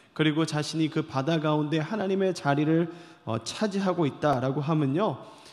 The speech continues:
그들이 하나님과 같은 자리에 앉아있는 나의 도움을 받지 않고는 주변의 국가들이 살아갈 수 없다라고 스스로 말하고 있는 겁니다. 마치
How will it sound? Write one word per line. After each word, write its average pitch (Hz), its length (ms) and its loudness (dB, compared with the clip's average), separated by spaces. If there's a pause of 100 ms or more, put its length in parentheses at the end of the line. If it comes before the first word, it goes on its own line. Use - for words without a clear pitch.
(140)
그들이 196 680 2
하나님과 233 460 2
같은 190 320 0
자리에 160 260 0
앉아있는 147 680 0
나의 156 580 4
도움을 156 420 2
받지 - 280 -4
않고는 120 440 -8
주변의 139 400 -2
국가들이 135 600 -4 (220)
살아갈 185 500 -2
수 - 360 -6
없다라고 156 760 0
스스로 170 380 0
말하고 156 360 4
있는 135 220 4
겁니다. 85 400 -10
마치 139 540 0